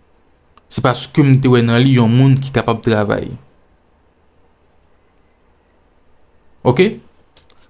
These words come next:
Pa janm oze nou, e fè jan de kòmantè sa ankò.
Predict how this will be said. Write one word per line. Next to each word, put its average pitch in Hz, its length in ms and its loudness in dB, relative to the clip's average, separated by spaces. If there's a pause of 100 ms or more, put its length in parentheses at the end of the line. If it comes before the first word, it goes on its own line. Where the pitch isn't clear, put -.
(120)
Pa 147 220 2
janm 156 320 0 (100)
oze 117 320 2
nou, 147 240 -2 (1700)
e 113 480 2
fè 131 240 0
jan 120 320 0
de 120 220 0 (100)
kòmantè 117 380 2
sa - 100 -6
ankò. 90 300 -10